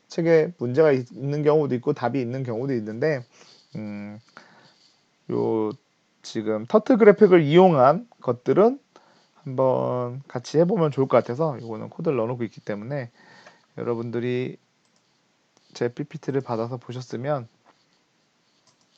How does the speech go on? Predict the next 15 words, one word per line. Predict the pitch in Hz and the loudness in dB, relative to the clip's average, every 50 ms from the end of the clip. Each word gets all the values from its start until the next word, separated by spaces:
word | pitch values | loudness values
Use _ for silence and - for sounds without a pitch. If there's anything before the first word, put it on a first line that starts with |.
| _ _ _ _ _ _ _ _ _ _ _ _ _ _ _ _ _ _ _ _ _ _ _ _ _ | _ _ _ _ _ _ _ _ _ _ _ _ _ _ _ _ _ _ _ _ _ _ _ _ _
보셨을 | - 120 117 131 131 - 180 180 | -8 -6 -6 -4 -2 -2 -2 2
거예요. | - 165 135 110 107 123 | 4 4 4 4 4 0
그래서, | 135 117 107 110 117 110 113 - _ _ _ _ _ - - _ _ _ _ _ _ - | -2 -6 -8 -8 -8 -8 -10 -12 _ _ _ _ _ -20 -20 _ _ _ _ _ _ -18
어, | - - - - 120 117 113 110 110 113 117 113 117 | -14 -14 -14 -12 -14 -14 -16 -16 -16 -16 -16 -16 -14
요 | 117 117 117 110 110 110 110 | -14 -12 -12 -12 -10 -10 -8
예제를 | 113 113 113 120 120 117 120 120 117 | -8 -8 -6 -6 -4 -4 -2 -4 -4
두 | 113 - - 127 127 | -6 -6 -6 -4 0
개를 | 123 135 127 127 | 2 2 2 2
풀어보고 | 123 - - 208 196 151 - 131 120 113 - 156 170 180 180 185 190 185 | 0 2 4 4 4 4 2 -4 -6 -2 2 4 4 6 6 4 2 0
한번 | 170 135 123 117 117 117 117 117 113 117 | -2 -4 -4 -4 -4 -4 -4 -8 -10 -14
쉬는 | - - - 131 135 | -16 -14 -12 -12 -12
시간을 | 127 131 117 117 113 | -10 -10 -10 -10 -12
갖도록 | - 113 - - - - - | -14 -18 -20 -20 -20 -14 -10
하겠습니다. | 127 135 151 - - 135 113 - 98 95 117 143 151 | -10 -10 -10 -12 -14 -14 -10 -8 -6 -6 -6 -8 -10
그래서 | 131 120 107 110 117 131 | -14 -14 -12 -12 -12 -12